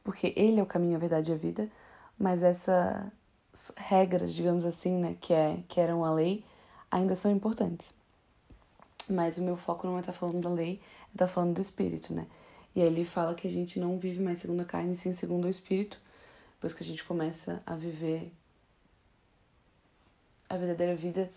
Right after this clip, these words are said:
que é confessando os nossos pecados e confessando Jesus como nosso Senhor e Salvador.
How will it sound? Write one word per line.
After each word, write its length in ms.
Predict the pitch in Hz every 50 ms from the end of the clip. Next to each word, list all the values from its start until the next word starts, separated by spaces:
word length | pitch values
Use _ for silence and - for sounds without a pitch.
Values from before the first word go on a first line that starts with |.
| - - - - - - - - - _ _ _ _ _ _ _ _ _ _ _ _ -
que 140 | - 214
é 100 | 185 180
confessando 800 | 180 - 185 175 - 190 180 - 180 175 175 175 180 175 185 190 220 254 - _ _ _ _ _ _ _ _ _ _ _ _ _ _ _ _ _ _ -
os 120 | 190 175
nossos 220 | 185 180 180 180
pecados 640 | - 190 180 - 180 180 180 185 190 196 185 170 170
e 280 | 180 180 175 175 170 175
confessando 500 | - 180 175 - 185 180 - 180 175 180
Jesus 380 | 170 175 180 175 170 175 175 -
como 200 | - 185 180 180
nosso 220 | 175 175 175 -
Senhor 200 | - 185 175 170
e 60 | 175
Salvador. 580 | 175 - 180 175 175 170 165 165 165 196 226